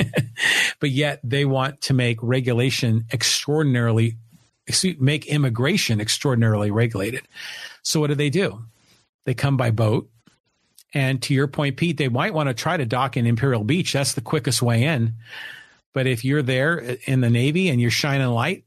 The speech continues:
on 'em to kind of shoo 'em away, yeah, they just go north and they find a landing spot, probably like Black's Beach, maybe Torrey Pines Beach,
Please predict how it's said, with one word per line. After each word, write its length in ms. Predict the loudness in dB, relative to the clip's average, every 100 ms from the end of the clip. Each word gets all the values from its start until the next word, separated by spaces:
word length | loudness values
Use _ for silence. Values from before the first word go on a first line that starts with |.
| -4
on 200 | -2 0
'em 140 | 0
to 140 | 0 -2
kind 320 | -2 -2 0
of 100 | -2
shoo 300 | -2 0 2
'em 100 | 2
away, 400 | 0 0 -2 -6 -14 -14
yeah, 160 | -4 0
they 120 | 0
just 160 | 0 0
go 120 | 0
north 460 | 2 2 0 -4 -12 _ _ _ _ -20 _ _ _ -2
and 100 | 0
they 60 |
find 280 | 0 0 0
a 60 | 0
landing 340 | 0 0 0
spot, 400 | -2 -2 -2 -2
probably 300 | -4 0 0
like 220 | 0 -2
Black's 360 | -2 0 0 -2
Beach, 520 | 0 0 0 -4 -6 _ _ _ _ _ _ _ _ _ _ _ -2
maybe 300 | 0 2 -2 -8 -20 _
Torrey 280 | -6 -2 -2
Pines 480 | -2 -2 0 0 0
Beach, 560 | 0 2 0 -2 -4